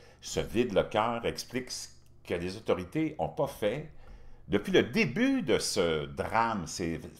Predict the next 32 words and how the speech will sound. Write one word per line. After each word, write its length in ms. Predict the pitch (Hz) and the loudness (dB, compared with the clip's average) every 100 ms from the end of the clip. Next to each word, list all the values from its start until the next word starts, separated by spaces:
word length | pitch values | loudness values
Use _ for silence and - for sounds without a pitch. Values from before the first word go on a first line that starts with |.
| - | -16
feux 440 | - 127 127 - - - - - - | 0 2 2 0 -10 -14 -14 -16 -12
qui 180 | - - | -6 -2
semblent, 480 | - 123 117 85 - - - | 2 2 2 -4 -10 -18 -16
et 120 | 80 85 | -10 -6
de 100 | 80 | -6
plus 200 | 131 120 | -4 -2
en 80 | |
plus 160 | 87 117 | -2 -2
de 60 | 76 | -2
gens 180 | 107 | -2
semblent 380 | 143 117 98 85 | 0 0 2 0
dire, « 200 | 76 117 | 0 0
Moi, 160 | 92 95 | 0 -2
je 200 | 82 - | -2 -6
fais 140 | 92 | -4
juste 220 | 78 117 - | -4 -4 -4
rapporter 440 | - 82 - 120 | 0 0 0 -6
ce 80 | 113 | -4
qu'on, 320 | 87 73 69 | -2 -2 -4
ce 80 | - | -8
que 100 | 82 | -8
j'ai 200 | 90 78 | -4 -4
vu, » 240 | 69 131 | -4 -8
là, 100 | 71 | -10
puis 120 | - - | -10 -10
j'en 160 | 71 | -6
ai 80 | 73 | -6
vu 120 | 87 | -8
des 220 | 95 71 | -10 -10
centaines 460 | - - 76 - 123 | -8 -8 -8 -8 -10
de 60 | 101 | -10
vidéos. 280 | 92 104 | -10 -10